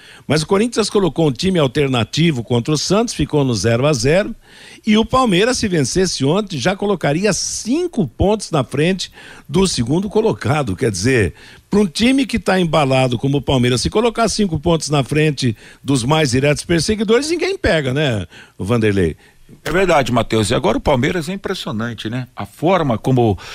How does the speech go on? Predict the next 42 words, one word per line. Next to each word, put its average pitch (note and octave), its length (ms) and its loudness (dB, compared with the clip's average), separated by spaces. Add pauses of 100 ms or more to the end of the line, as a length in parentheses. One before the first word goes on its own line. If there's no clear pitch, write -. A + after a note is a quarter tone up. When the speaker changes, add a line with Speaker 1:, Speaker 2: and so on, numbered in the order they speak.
(220)
Speaker 2:
o, G#2+ 120 0
o C3 40 4
elenco C3 480 2
do A2+ 80 0
Palmeiras, F#2 720 -2
é, - 300 -8 (320)
entra D#3 180 0
jogador, B2+ 480 0
sai C3 300 0
jogador, A2 600 0 (360)
é D#3 80 2
o D3+ 40 4
mesmo C#3+ 320 2
padrão, A#2+ 540 0
a A#2 60 0
mesma A2+ 560 0
qualidade. A#2 840 -2 (440)
E A#2 640 2
eu - 80 -4
vou C3+ 100 2
dizer C3 140 -2
uma C#4 160 0
coisa: C3+ 400 0
eu A#2 60 2
até C#3+ 180 2
ouvi E3+ 260 2
algum C3 240 2
jogador A2 480 2
ontem, C3 300 0
o, C3 160 0
o D3 60 2
Scarpa G3+ 340 0
até D#3+ 160 0
falou C3+ 260 2
no B2+ 80 2
final A2+ 300 0
do G2 100 -2
jogo, A#2+ 320 0
né? C#3 140 0 (420)
Valorizando C#3 1000 -2
o A#2 100 -6
adversário, G2+ 760 -4